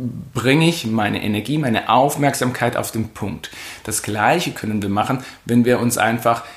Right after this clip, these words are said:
den rechten Zeigefinger vor die Augen halten, auf den Zeigefinger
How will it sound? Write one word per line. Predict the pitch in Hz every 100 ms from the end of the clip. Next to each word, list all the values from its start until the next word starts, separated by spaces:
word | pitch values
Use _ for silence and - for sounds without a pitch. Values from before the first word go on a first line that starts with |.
| -
den | 120
rechten | 117 123 - 113
Zeigefinger | - 117 170 160 117 110 107
vor | - - 139 151
die | 147
Augen | 117 135 147 120
halten, | 113 117 123
auf | 110 127 -
den | 135
Zeigefinger | 123 123 123 - 123 123